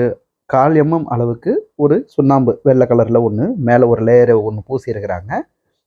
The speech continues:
பூசப்பட்டதுக்கு மேல தான் இவங்க என்ன பண்ணிருக்காங்கன்னா, வண்ணங்களை கொண்டு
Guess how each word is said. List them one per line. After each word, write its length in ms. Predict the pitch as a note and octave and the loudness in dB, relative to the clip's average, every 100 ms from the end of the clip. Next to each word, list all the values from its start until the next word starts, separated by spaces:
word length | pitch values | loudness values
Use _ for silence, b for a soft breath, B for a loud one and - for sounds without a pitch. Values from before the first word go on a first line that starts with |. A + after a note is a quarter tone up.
| _ _ _ _ _ _ - | _ _ _ _ _ _ 0
பூசப்பட்டதுக்கு 640 | - - F#3 - C3 B2+ A#2+ | 0 2 -2 0 0 -2 0
மேல 260 | B2 B2 | 0 -2
தான் 200 | G#2+ F#3+ A#3 | -2 -2 -2
இவங்க 220 | C3 A#2 | -2 -2
என்ன 140 | B2+ | -2
பண்ணிருக்காங்கன்னா, 540 | B2+ A2+ - G#2+ B2+ C#4+ | -2 -4 -6 -8 -4 -4
வண்ணங்களை 480 | C3 B2+ D3+ C3+ A2+ | -2 0 0 0 -2
கொண்டு 300 | - G#2 C#3 | -6 -6 -4